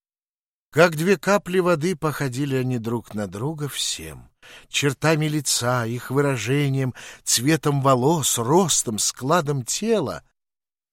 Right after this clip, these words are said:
и ненавидели друг друга непримиримо. Они одинаково корчились от ярости,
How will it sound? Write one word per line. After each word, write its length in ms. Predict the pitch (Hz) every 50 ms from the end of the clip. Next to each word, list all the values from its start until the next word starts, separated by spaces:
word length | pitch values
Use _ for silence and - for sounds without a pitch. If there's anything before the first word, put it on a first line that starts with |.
| _ _
и 220 | - 131 156 160
ненавидели 1000 | 151 151 160 170 165 156 156 165 170 147 160 214 262 254 196 165 214 220 190 202
друг 360 | 196 160 160 156 165 151 131
друга 640 | 104 98 101 101 127 143 135 113 117 123 123 113 101 - _ _ _ _ _ _ _ _
непримиримо. 1120 | - 76 82 85 95 92 - - 85 82 87 85 78 71 67 65 65 64 65 67 - - _ _ _ _ _ _ _ _ _ _ _ _ _ _ _ _ _ _ _ _ _ _
Они 260 | 117 127 131 143 156
одинаково 720 | 160 165 135 135 160 151 151 165 170 - - 156 147 147
корчились 680 | - - 147 151 147 - - - 147 135 131 127 - -
от 140 | 131 - -
ярости, 760 | 110 101 104 110 110 92 82 - - - - - - -